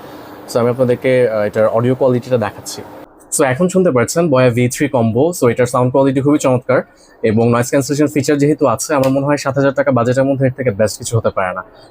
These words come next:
And Boya খুবই প্রমিনেন্ট একটা ব্র্যান্ড, আহ, অনেক বছর ধরে বাংলাদেশে কাজ করছে।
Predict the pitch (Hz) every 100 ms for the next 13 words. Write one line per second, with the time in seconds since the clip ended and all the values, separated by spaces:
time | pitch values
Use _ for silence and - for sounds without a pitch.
0 | - 120 117 127 143 160 156 139 156 165
1 | 165 143 113 123 127 - 113 110 117 135
2 | 131 135 143 143 127 127 147 139 - 113
3 | -